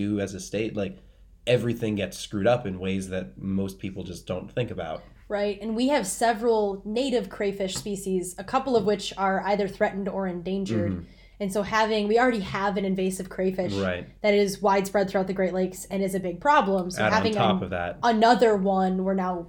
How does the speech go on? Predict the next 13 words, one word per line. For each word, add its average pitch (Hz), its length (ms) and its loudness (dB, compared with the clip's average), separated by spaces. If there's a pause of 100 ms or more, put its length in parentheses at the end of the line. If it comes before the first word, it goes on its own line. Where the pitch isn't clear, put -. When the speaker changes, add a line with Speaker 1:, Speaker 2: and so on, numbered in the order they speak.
Speaker 2:
you 208 100 -4
know, 196 140 0
they're 202 120 2
worried 185 280 0
about 180 260 -4
those 175 180 -6
native 180 280 -8
populations 185 760 -4
Speaker 1:
Mm-hmm. - 80 -8
Speaker 2:
too. 180 300 -2
And 185 240 -10 (440)
it's 208 160 -8
just, - 220 -4